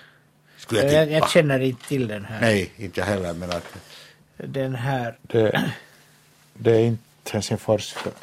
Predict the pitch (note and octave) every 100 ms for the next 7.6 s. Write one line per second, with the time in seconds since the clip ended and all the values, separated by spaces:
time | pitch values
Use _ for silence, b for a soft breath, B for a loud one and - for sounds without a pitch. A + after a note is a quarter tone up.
0 | - - A#2+ A#2+ F#2 A#2+ G2+ G#2 A#2+ C#3
1 | C#3 B2+ A#2+ A#2 A2 A#2 C3 B2 A2+ A2+
2 | A#2 G2+ G2 F#2 E2 D#2+ - - - F3+
3 | - - G3 A2+ D#3 C3+ C#3+ C3 A2+ G2+
4 | G2 G#2+ F#2 E2+ - - A2 G2+ F#2 F2
5 | - C#3+ C3+ C3 - C#3 F3 F3+ E3 F3
6 | D#3+ D3 F3 G3+ F#3 F#3 D#3+ - - D#3
7 | C3 C#3 B2 A#2 A2